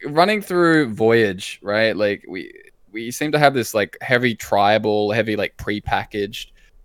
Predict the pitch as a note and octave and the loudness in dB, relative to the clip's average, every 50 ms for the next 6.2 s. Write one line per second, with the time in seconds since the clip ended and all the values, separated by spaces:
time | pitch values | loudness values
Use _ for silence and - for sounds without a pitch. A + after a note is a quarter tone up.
0 | - G#2 G2+ F#2 F2+ F2+ F2 E2+ E2+ E2+ E2 E2 F#2 A#2+ _ _ _ _ _ _ | -8 -6 -4 -4 -4 -4 -4 -4 -6 -8 -8 -12 -14 -18 _ _ _ _ _ _
1 | _ _ _ _ _ _ _ _ _ _ - - - A2+ A2 G#2 G2 - - F#2+ | _ _ _ _ _ _ _ _ _ _ -6 0 0 2 2 0 -4 -2 -2 0
2 | F2+ F#2+ G#2+ A2+ B2+ - - - - - G#2 F#2+ F2+ F2+ F2 F2 E2 E2 B1 G1+ | 2 2 2 0 -2 -6 -12 -10 -6 -4 -2 -2 0 0 -2 -4 -4 -6 -8 -8
3 | G#1+ - - - - G2+ G2+ F#2+ F#2 G2+ A2+ C3 - - D3+ D#3 E3 F3 E3 _ | -10 -10 -10 -8 -8 -8 -6 -6 -6 -8 -8 -10 -4 -2 0 0 0 -2 -4 _
4 | - _ _ _ _ _ _ - A#2+ B2+ C#3 C#3+ C#3+ C#3+ C#3+ C#3+ C#3+ C#3 B2+ A#2+ | -20 _ _ _ _ _ _ -4 0 2 6 6 8 8 8 8 6 6 4 0
5 | C#3 D#3+ F3+ - A#3 D#4+ G#4 G4+ D#4 - - D#3+ F3 E3+ - E3+ E3 E3 E3 D#3 | -4 -4 0 0 2 2 2 0 0 0 0 0 0 0 0 0 2 2 2 2
6 | D3 C#3 A#2+ D#2+ | 0 0 -2 -4